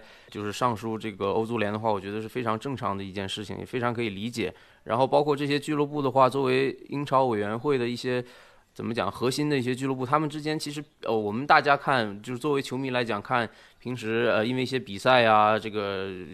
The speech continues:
有一些所谓的对立来讲，但是其实他们生意上的事情，他们平时的这个联系还是非常多的。我觉得他们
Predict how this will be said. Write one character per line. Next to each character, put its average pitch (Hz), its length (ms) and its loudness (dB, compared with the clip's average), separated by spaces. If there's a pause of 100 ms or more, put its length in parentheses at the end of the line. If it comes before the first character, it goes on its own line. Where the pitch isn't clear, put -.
有 95 340 -8
一 107 40 -8
些 113 380 -4
所 101 200 -8
谓 104 80 -4
的 110 80 -2
对 127 180 -6
立 120 180 -2
来 101 140 0
讲， 95 220 -6
但 117 120 -2
是 127 60 -2
其 123 160 -10
实 131 60 -8
他 135 100 0
们 131 200 -4 (260)
生 151 240 -2
意 156 100 0
上 120 160 0
的 107 80 -2
事 113 160 -8
情， 107 180 -6
他 117 120 -2
们 110 320 -4
平 120 220 -8
时 113 180 -8
的 113 180 0
这 110 140 -10
个 104 100 -4
联 95 220 -6
系 131 160 -6
还 107 120 -2
是 120 80 -4
非 143 160 -6
常 104 220 -4
多 101 220 -8
的。 95 40 -10
我 95 120 -12
觉 113 80 -16
得 113 80 -10
他 143 120 -2
们 147 180 -2